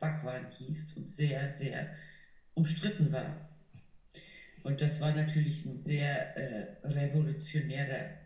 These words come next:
Schritt, weil ich hatte mein Studium abgeschlossen. Ich war sozusagen ein gutes Mädchen und sollte jetzt doch quasi in mein Berufsleben einsteigen und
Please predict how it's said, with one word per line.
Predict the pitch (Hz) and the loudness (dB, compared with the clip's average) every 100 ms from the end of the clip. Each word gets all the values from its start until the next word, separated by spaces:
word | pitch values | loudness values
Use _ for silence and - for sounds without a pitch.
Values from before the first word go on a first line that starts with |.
| - | -14
Schritt, | - - 160 156 - | -10 0 0 0 -4
weil | 127 131 - | -4 -4 -4
ich | - - - - - - - - - - - | -8 -10 -16 -20 -20 -20 -20 -20 -16 -12 -8
hatte | - - 147 | -6 -2 -2
mein | 127 | -2
Studium | - 170 185 180 | -2 0 2 4
abgeschlossen. | 160 160 - 151 - 143 151 156 135 - | 2 0 2 2 2 4 4 2 -4 -4
Ich | 147 - | -4 -2
war | 143 139 | 0 0
sozusagen | 139 147 - - 143 139 135 - | 0 -2 -4 -6 -2 0 -2 -4
ein | 147 139 - - - - - - - | -6 -2 -2 -4 -10 -16 -20 -16 -4
gutes | 175 - 151 147 | -2 0 0 2
Mädchen | 139 160 - 165 147 | 4 2 2 2 4
und | - | 2
sollte | 143 143 147 | 0 0 2
jetzt | 143 - - | 0 -4 -2
doch | 143 143 - - - | -2 -2 -8 -16 -16
quasi | - 131 143 - 120 - - - - - - - | -4 0 0 -2 -6 -6 -10 -12 -16 -20 -20 -12
in | - 147 | 0 2
mein | 143 147 | 4 4
Berufsleben | 151 180 196 165 165 147 | 4 4 4 4 2 2
einsteigen | - 151 - 156 139 147 156 - - | 2 2 2 0 0 2 0 0 -2
und | 139 - | -4 -4